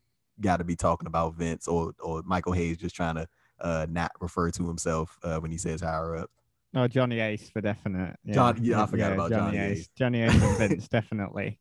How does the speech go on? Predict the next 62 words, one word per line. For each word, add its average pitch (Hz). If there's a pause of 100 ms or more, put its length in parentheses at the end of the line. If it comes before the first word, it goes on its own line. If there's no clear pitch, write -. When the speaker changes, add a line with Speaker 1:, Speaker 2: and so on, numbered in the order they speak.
Speaker 2:
'Cause, 175
um, 196
obviously 196
we 170
do 180
see 185
a 151
lot 151
of -
footage 156
of 127
him, 117
of 117
him 110
in 110
O 123
V 113
W, 123
and, 110
you 113
know, 110
and 107
he, 110 (380)
he 135
says 147
that, 139
um, 135
you 143
know, 135
as 127
much 139
as 131
it 131
was 123
a 123
downer 131
for 123
him, 113
he, 113
he 123
turned 123
it 117
into 117
a 110
positive, 127
'cause -
obviously 113
I 110
know 113
there 120
he 110
was 107
allowed 110
to -
keep 117
his 107
name 117
and 113
his 104
look, 120
but 120
also 127